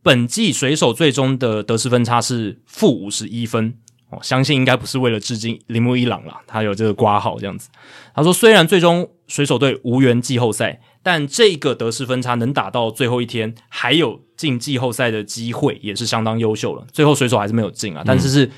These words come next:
Speaker 1: 到球季末还是有一点点机会。
Speaker 2: 就基本上最后一天了。
Speaker 1: 对，那他说：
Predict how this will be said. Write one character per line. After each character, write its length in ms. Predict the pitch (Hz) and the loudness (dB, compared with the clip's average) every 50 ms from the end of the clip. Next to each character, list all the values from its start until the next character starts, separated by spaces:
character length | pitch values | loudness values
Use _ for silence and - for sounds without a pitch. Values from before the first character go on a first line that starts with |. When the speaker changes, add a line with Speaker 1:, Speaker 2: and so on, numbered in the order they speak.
| - _ - | -18 _ 0
Speaker 1:
到 100 | 180 165 | 0 0
球 200 | 156 - 135 120 | 2 0 -2 0
季 120 | 131 156 | 0 2
末 220 | 139 147 156 123 - | 2 2 2 0 -2
还 140 | - 117 | -4 -10
是 100 | 104 127 | -6 -4
有 80 | 139 101 | -4 -4
一 80 | 113 143 | -4 -4
点 160 | - 123 127 | -4 -2 -2
点 140 | 123 101 87 | -2 -4 -6
机 120 | - 104 | -8 -2
会。 40 | 101 | -2
Speaker 2:
就 60 | 113 110 | -2 0
基 60 | 117 | 2
本 100 | 113 104 | 2 2
上 80 | 95 98 | 2 2
最 140 | 95 95 87 | 2 0 0
后 80 | 82 | 0
一 20 | 80 | 0
天 140 | 78 69 60 | -4 -8 -12
了。 100 | 60 58 _ | -12 -16 _
Speaker 1:
对， 240 | - 113 95 - - _ _ _ _ _ _ _ - | -8 -8 -8 -8 -10 _ _ _ _ _ _ _ -4
那 100 | 156 151 | 0 0
他 80 | 180 | 2
说： 380 | 180 - 175 175 175 175 170 | 2 4 4 4 4 4 2